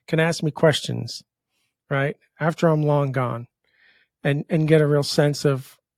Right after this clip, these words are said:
I mean, imagine that. I mean, ima-, I mean, that, that's a level of immortality, right?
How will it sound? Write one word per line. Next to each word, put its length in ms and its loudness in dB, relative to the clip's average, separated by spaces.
I 40 2
mean, 160 6
imagine 440 4
that. 280 4
I 20 -4
mean, 160 2
ima-, 360 2
I 60 -4
mean, 260 0
that, 260 2
that's 220 2
a 40 4
level 320 4
of 120 -6
immortality, 760 -2
right? 280 -4